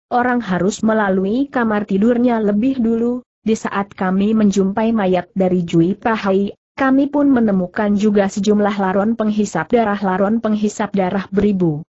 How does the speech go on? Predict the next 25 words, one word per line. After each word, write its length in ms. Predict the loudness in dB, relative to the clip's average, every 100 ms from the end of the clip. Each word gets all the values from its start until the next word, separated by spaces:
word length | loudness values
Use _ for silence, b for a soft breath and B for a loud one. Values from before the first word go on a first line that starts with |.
| _ _ -2
ribu 320 | 0 2 0
ekor 480 | -2 -2 0 0 0
laron 400 | 0 0 0 -2
penghisap 560 | -2 -2 -2 -4 0
darah 220 | 0 0
sedang 420 | 0 -2 0 0 0
menghisap 560 | 0 0 0 -4 -2
darah 320 | -2 -2 -4
jenazah 480 | -4 -4 -4 -4 -4 0
dan 160 | 2 2
melalap 480 | 2 0 -2 -4 -4
daging 560 | -2 -2 0 0 -2 -4
mayat." 400 | -4 -2 -4 -2
"Benarkah 640 | 0 0 0 -2 -4 -6 -4
ada 320 | -2 0 -2
kejadian 560 | -2 -2 -2 0 -2 -2
seperti 560 | -4 -6 -6 -4 0
ini?" 240 | 2 2 0
seru 400 | -2 -2 -2 -2
Kwe 400 | -2 -2 -2 _
E 240 | 0 2
Bok 240 | 0 -2 0
dengan 320 | 0 0 -2
tubuh 320 | 0 0 0
bergidik. 560 | 0 0 0 0 -2